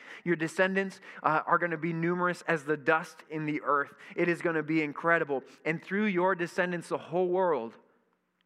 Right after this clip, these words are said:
is gonna be blessed. And in this promise, he made an additional promise. He says, "And I'm gonna be with you the whole time." You don't have to struggle anymore. You don't have to do this on your own anymore. Remember, Jacob, I'm here.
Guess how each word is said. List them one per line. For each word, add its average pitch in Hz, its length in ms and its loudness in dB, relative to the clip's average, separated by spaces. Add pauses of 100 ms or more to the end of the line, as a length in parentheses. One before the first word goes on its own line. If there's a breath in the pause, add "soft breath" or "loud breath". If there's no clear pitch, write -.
is - 40 -20
gonna 135 160 -6
be 131 100 -4
blessed. 139 440 -6 (1300)
And 143 100 0
in 160 80 0
this 151 160 -4
promise, 165 340 0
he 151 80 -8
made 143 180 0
an 135 100 -4
additional 131 420 -6
promise. 110 380 -2
He 123 100 -8
says, 120 260 -6 (440 loud breath)
"And 123 100 0
I'm 160 100 2
gonna 165 140 -4
be 139 140 -4
with 139 240 -4
you 113 80 -6
the 107 80 -6
whole 113 160 -4
time." 92 260 -14 (920)
You 170 80 -6
don't 160 120 -2
have 151 200 -4
to 120 80 -14
struggle 113 420 -2
anymore. 101 380 -6
You 147 100 -6
don't 175 160 -4
have 156 240 -8
to 139 100 -10
do 135 200 -6
this 127 180 -6
on 117 140 0
your 117 120 -4
own 139 200 -4
anymore. 104 400 -6
Remember, 143 400 -8
Jacob, 113 420 -10 (560 loud breath)
I'm - 140 -14
here. - 320 -14